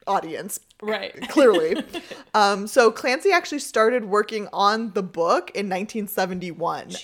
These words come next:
Speaker 1: Um,
Speaker 2: Jeez.
Speaker 1: he later went back to it, uh, in nineteen ninety-two, eventually finishing it in nineteen ninety-three.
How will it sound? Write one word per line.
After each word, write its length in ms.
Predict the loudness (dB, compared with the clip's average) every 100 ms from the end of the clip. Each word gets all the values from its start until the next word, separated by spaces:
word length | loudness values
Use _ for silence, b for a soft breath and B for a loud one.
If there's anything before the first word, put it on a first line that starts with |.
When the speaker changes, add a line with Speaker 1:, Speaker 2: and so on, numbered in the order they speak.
| -2
Speaker 1:
Um, 260 | -2 -2
Speaker 2:
Jeez. 180 | -6 -8
Speaker 1:
he 160 | -4 2
later 340 | 6 8 8
went 240 | 6 2 4
back 260 | 4 2 -4
to 160 | -4 2
it, 340 | 2 2 -4 -6
uh, 180 | -4 0
in 120 | -2
nineteen 280 | -2 -6 -6
ninety-two, 460 | -8 -8 -10 -6 -6
eventually 520 | -6 -8 -10 -10 -8
finishing 440 | -8 -8 -8 -10 -10
it 100 | -10
in 80 |
nineteen 300 | -10 -12 -12
ninety-three. 560 | -14 -14 -10 -4 -4